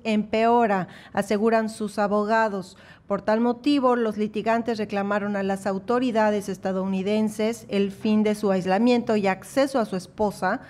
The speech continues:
para que pueda ayudarle a pagar abogados privados. Denunciaron que El Chapo está casi totalmente aislado, no tiene luz natural, no sabe cuándo es de día y cuándo es de noche y pasa frío.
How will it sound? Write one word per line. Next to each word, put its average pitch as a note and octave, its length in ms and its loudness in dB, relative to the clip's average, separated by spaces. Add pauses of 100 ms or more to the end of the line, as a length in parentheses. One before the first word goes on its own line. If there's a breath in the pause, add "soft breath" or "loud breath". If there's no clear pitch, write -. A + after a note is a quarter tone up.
(220 loud breath)
para A#3 220 4
que A#3+ 100 0
pueda C4+ 220 2
ayudarle A3+ 460 2
a G3 140 -2
pagar F#3+ 320 -4
abogados F#3 520 -4
privados. G#3+ 760 -2 (480 loud breath)
Denunciaron A#3 580 0
que G#3+ 260 -6
El G3+ 220 -4
Chapo A#3 480 -2 (280 loud breath)
está B3+ 360 -4
casi C4 280 -4
totalmente A#3 800 -4
aislado, G3+ 720 -2 (260 loud breath)
no A3 160 -6
tiene B3+ 240 0
luz A3 200 -2
natural, G#3 680 -2 (240 loud breath)
no A3 160 -2
sabe A3+ 300 -2
cuándo A3 320 0
es G3+ 60 -2
de G#3 140 -2
día A3+ 440 0
y A3 200 -4
cuándo A#3+ 340 2
es A3+ 80 -4
de A#3+ 100 -2
noche B3 560 -4
y A3+ 140 -4
pasa G3+ 440 -4
frío. D#3 400 -12